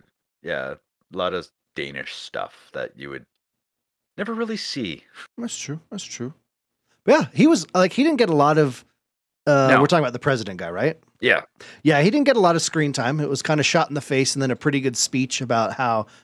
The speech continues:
Speaker 2: you need to step in line and figure out who this guy is or I'm gonna kill you.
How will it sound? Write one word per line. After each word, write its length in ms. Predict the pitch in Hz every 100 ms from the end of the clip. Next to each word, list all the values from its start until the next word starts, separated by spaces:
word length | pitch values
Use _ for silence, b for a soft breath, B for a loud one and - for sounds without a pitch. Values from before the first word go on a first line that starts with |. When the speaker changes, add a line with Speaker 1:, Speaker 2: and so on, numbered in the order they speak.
| -
Speaker 2:
you 80 | 139
need 60 |
to 60 | 127
step 240 | - 127
in 80 | 135
line 160 | 127 117
and 60 |
figure 160 | 110 123
out 80 | 117
who 80 | 120
this 120 | 110
guy 200 | 123 110
is 260 | 113 110
or 80 | 107
I'm 140 | 98 104
gonna 140 | 98
kill 200 | - 110
you. 220 | 92 87